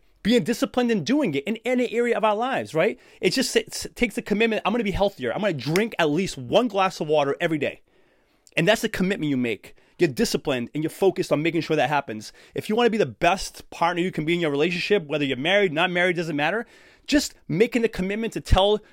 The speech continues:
your spouse, your lover, whoever, that you love them every day. It doesn't matter if you're pissed and you're mad, whatever. Tell them you love them every single day. Don't miss a day. Be disciplined enough to do that. It doesn't matter if things are going well, they're not.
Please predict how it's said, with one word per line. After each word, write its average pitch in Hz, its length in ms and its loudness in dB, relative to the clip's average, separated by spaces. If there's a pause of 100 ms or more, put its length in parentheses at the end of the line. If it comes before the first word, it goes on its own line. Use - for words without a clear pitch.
your 165 180 4
spouse, 170 480 4
your 156 100 2
lover, 160 260 4
whoever, 170 440 2 (160)
that 165 140 -2
you 220 180 2
love 196 280 2
them 143 280 -6
every 294 180 4
day. 285 280 2
It 127 60 -2
doesn't 220 200 2
matter 226 180 0
if 214 80 -4
you're 151 80 -4
pissed - 420 -6
and 165 80 -4
you're 135 100 -2
mad, 180 380 2
whatever. 185 440 -2 (320)
Tell 254 280 2
them 247 260 0 (440)
you 180 160 -4
love 185 220 4
them 170 240 -4
every 220 220 0
single 156 320 -4
day. 117 260 -6 (920)
Don't 240 260 8
miss 233 200 0
a 156 60 -6
day. 113 380 -2 (240)
Be 190 100 2
disciplined 233 500 0
enough 190 180 0
to 160 100 -4
do 196 160 -4
that. 208 140 6
It 170 40 0
doesn't 160 180 -2
matter 165 200 2
if 139 80 -8
things 160 180 -2
are 135 60 -2
going 135 200 0
well, 190 220 4
they're 151 100 0
not. 165 340 0